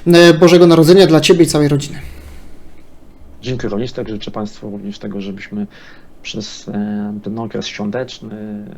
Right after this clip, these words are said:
Speaker 2: mieli czas dla siebie, dla naszej rodziny,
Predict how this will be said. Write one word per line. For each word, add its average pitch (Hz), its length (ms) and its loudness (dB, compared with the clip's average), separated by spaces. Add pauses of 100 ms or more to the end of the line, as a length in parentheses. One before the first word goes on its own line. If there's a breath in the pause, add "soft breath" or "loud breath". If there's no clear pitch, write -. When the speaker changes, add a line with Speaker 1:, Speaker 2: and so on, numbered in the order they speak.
(800)
Speaker 2:
mieli 107 300 -10
czas - 520 -10
dla 98 140 -12
siebie, 110 400 -10
dla 101 120 -10
naszej 98 300 -14
rodziny, 107 420 -8